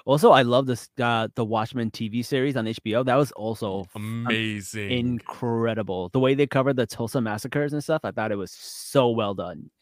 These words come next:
Speaker 2: Mm-hmm.
Speaker 1: Phenomenal.
Speaker 2: Yep.
Speaker 1: Um, yeah, I would say as a comic book movie, those two are probably, like, my favorite too. Yeah,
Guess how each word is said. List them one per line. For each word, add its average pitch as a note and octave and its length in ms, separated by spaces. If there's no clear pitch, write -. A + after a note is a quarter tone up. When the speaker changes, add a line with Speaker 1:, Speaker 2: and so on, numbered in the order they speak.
Speaker 2:
Mm-hmm. A#2+ 800
Speaker 1:
Phenomenal. G2+ 680
Speaker 2:
Yep. A2 100
Speaker 1:
Um, A2 420
yeah, B2+ 220
I B2 160
would E3 180
say C3 500
as B2+ 120
a B2 80
comic C#3+ 360
book F#3 160
movie, G3+ 480
those B2+ 460
two B2+ 160
are A2 100
probably, G2+ 420
like, F#2 160
my G#2+ 100
favorite F2+ 320
too. D#2+ 180
Yeah, E2 240